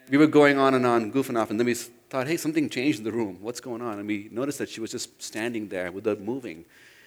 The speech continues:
And then slowly, all of us started looking at her, saying, "Hey, what is going on? This is kinda awkward."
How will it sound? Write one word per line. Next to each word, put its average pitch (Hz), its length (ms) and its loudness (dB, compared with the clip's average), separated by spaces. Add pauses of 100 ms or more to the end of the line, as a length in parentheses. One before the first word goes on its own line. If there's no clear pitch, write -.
(460)
And 113 180 -2
then 127 180 4
slowly, 139 460 6
all 127 220 2
of 131 100 -2
us 117 100 -4
started 107 300 2
looking 113 300 -2
at 107 60 -2
her, 110 100 -2
saying, 104 220 -6
"Hey, 135 180 -4
what 127 320 -10
is 175 260 -6
going 170 260 -6
on? 175 360 -12
This 120 180 -14
is 139 80 -12
kinda 139 220 -10
awkward." 117 460 -6